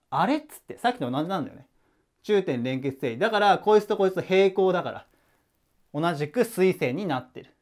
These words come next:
高さじゃねえかっつって。それが気づければ、さっきと同じです。ここが二対一の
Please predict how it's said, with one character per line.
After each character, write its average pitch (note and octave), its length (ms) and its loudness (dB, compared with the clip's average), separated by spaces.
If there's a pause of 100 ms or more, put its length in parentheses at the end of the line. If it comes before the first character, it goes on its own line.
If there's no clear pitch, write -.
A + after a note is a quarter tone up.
(1000)
高 - 260 -8
さ - 140 -16
じ G2 100 -18
ゃ F2+ 60 -14
ね F2+ 180 -16
え - 20 -20
か - 120 -20
っ - 40 -20
つ - 80 -20
っ - 20 -20 (720)
て。 - 80 -4
そ - 100 -4
れ F3+ 100 -2
が A3+ 100 0
気 B3+ 140 -6
づ B3+ 160 -6
け D4+ 140 -4
れ A#3 140 2
ば、 A3 200 4
さ A3+ 120 2
っ A#3+ 60 0
き - 80 -20
と D#3 140 -2
同 D#3+ 120 0
じ D#3 80 -6
で D#3+ 120 -2
す。 D#3 80 -14
こ D#3 140 -2
こ F3 140 -2
が F3 340 4 (600)
二 F3 280 0
対 B3 420 2 (520)
一 E3+ 300 -2
の D3+ 220 0